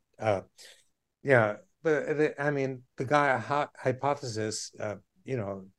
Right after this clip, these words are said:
makes a whole lot of sense. It's, it's just the problem is that, you know, if you try to look at physical or molecular mechanisms on, on how that happens,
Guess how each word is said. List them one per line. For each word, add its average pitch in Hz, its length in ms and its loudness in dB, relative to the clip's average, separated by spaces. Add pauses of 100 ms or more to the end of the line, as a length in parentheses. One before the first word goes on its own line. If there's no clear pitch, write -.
(140)
makes - 300 -2 (340)
a 117 80 -4
whole 151 180 2
lot 113 200 0
of 107 60 -10
sense. 113 360 -8
It's, 117 140 -12 (360)
it's - 80 0
just 156 140 4
the 135 80 0
problem 127 460 -2
is 120 200 -4
that, 104 280 -4 (580)
you 135 80 -4
know, 123 200 2
if 120 180 -6
you 123 140 -4 (260)
try 151 220 8
to 123 80 4
look 135 280 2
at 113 140 -2 (600)
physical 139 480 0
or 117 120 2
molecular 117 720 0
mechanisms 107 760 -4
on, 104 300 -4 (480)
on 120 80 -2
how 143 240 4
that 113 200 2
happens, 120 520 -4